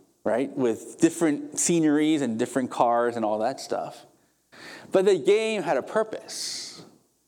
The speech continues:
which is James Bond, me saving the world.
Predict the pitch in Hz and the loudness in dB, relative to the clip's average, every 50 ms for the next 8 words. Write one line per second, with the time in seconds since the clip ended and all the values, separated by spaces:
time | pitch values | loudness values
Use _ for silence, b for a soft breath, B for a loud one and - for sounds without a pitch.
0 | _ _ _ _ _ _ _ _ - - 151 147 - - 156 147 143 135 - - | _ _ _ _ _ _ _ _ 0 0 0 2 2 2 2 2 2 0 0 0
1 | 143 147 151 165 180 160 - - 139 120 113 113 110 113 135 147 - - - - | 2 2 2 2 0 -2 -2 0 0 2 2 2 0 -2 -4 -6 -8 -12 -8 -6
2 | 113 110 107 104 104 104 117 123 - B B B B - - 107 101 104 110 110 | -4 -2 0 0 0 -2 -4 -4 -8 B B B B -4 -4 -2 -2 0 -2 0
3 | 120 147 180 233 127 120 - - - - - | 0 0 0 0 0 -2 -4 -4 -8 -12 -18